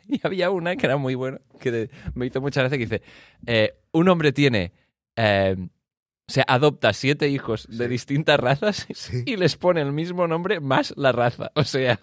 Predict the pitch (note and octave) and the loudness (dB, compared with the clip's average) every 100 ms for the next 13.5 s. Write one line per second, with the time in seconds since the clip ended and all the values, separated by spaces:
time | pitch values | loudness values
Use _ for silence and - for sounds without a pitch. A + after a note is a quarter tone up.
0 | C#4 - D#4+ F#3+ D#3 A3+ - D3 C#4+ D4+ | -6 4 4 4 2 0 0 -4 -4 -6
1 | - - - G3 G3+ G3+ A3+ - G3 D#3 | -6 -6 4 6 8 6 6 4 4 4
2 | D3+ C#3+ C3 A#2 A2+ D3+ G3 D#3+ D#3 D#3+ | 4 2 2 2 2 4 2 2 0 2
3 | E3+ - A#2+ - C3+ F3+ D#3+ E3 D#3+ F#3 | 0 0 -4 -4 -6 -6 -4 -2 0 0
4 | E3 C3+ - C#4+ F4+ - A#4 G4+ F#4+ E4 | 0 0 0 4 4 4 4 6 6 4
5 | F4+ F4+ F#4+ - - F#3+ C#3+ C#3+ - D#4 | 2 6 4 4 0 0 -2 -4 -8 -10
6 | D4+ - - - B2 A#2 A2 F#2 A#2+ A2+ | -10 -12 -18 0 2 4 2 2 0 0
7 | G#2 F#2+ D2 D2+ A#2 A2 - G2 A#2 A#2+ | -2 -10 -12 -6 -2 -2 -4 -8 -6 -4
8 | C3 B2+ B2+ G#2 F#2+ F#2+ F#2 G2+ - - | -2 -2 2 2 2 -2 -4 -6 -6 -14
9 | - C3+ A2 C3+ C#3 E3 D#3 D3+ C3+ A#2+ | -10 -8 0 2 4 2 0 0 -2 -4
10 | G#2 - - - _ - D#3 D#3 - - | -10 -12 -18 -20 _ -2 -2 -2 -6 -2
11 | D#3 C#3+ G2 E2+ D#2+ D2 C#2+ C#2+ - D#2+ | 0 0 0 -4 -4 -8 -12 -16 -8 -6
12 | D#2 - D#2+ F2 A#2+ G#2 C#3 - - - | -6 -6 -4 -2 -2 -4 -10 -12 -20 -20
13 | _ _ D3 E3 G3+ | _ _ -6 -6 -6